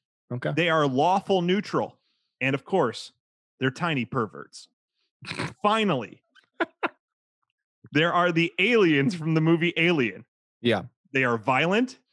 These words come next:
Speaker 1: Mm-hmm.
Speaker 2: They are scary.
Speaker 1: Yeah.
Speaker 2: And they're big perverts.
Speaker 1: They're crazy.
Speaker 2: So we need to figure out which of these three kind of aliens Clefable is for the sake of the Kanto region. Okay?
Speaker 1: Yeah.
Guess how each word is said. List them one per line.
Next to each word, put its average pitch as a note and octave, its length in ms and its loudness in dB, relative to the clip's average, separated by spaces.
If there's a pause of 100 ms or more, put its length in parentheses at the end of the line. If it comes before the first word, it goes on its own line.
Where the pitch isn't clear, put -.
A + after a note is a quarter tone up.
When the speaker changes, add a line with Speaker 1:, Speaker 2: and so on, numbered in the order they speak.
(220)
Speaker 1:
Mm-hmm. B2 240 0
Speaker 2:
They D3 80 0
are D3 100 2
scary. C#3+ 600 0 (260)
Speaker 1:
Yeah. A2+ 120 0 (180)
Speaker 2:
And A#2+ 100 -8
they're G3 140 2
big E3 300 0
perverts. F#2+ 560 -10 (540)
Speaker 1:
They're C3+ 140 2
crazy. G#2 320 0
Speaker 2:
So E3 80 2
we A#3 180 2
need F4+ 200 2
to A3+ 80 2
figure E3 420 0
out G#2 260 -4 (440)
which G#3 320 0
of A#3 120 -2
these G#3+ 260 2
three F#3 240 -2
kind E3 220 -2
of C#3+ 160 -2
aliens A#2+ 680 -2 (160)
Clefable E3+ 720 0
is - 120 -14
for F#3 160 -2
the F3 120 0
sake F#4 340 -2
of A#3+ 120 -2
the F#3 80 0
Kanto G3 440 0
region. G#2+ 520 -6 (420)
Okay? F3+ 320 2
Speaker 1:
Yeah. B3 80 -2